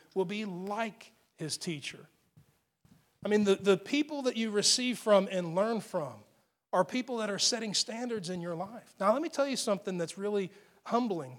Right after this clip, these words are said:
for, for me and for the leaders here at, at Champions Church.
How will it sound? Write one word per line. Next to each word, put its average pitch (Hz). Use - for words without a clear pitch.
for, 170
for 175
me 220
and 202
for 175
the 156
leaders 185
here 185
at, 165
at 147
Champions 196
Church. 139